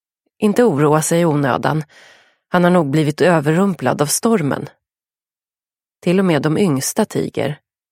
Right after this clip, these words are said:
ger inte ett ljud ifrån sig i huset som knakar och kvider i den ursinniga blåsten.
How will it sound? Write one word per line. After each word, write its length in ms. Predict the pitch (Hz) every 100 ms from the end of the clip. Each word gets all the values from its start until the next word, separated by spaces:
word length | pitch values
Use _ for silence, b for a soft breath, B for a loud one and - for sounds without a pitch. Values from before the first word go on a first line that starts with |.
| _
ger 140 | 175 175
inte 240 | 175 165
ett 120 | 151
ljud 280 | 151 196 180
ifrån 380 | 196 165 143 143
sig 380 | - - 165 -
i 120 | 185
huset 460 | 165 165 - 147 -
som 140 | 160
knakar 560 | - 185 170 147 - 160
och 120 | -
kvider 520 | - 175 175 156 147
i 80 | -
den 180 | - 147
ursinniga 640 | 175 131 - 143 147 143
blåsten. 580 | 151 151 - - 147 151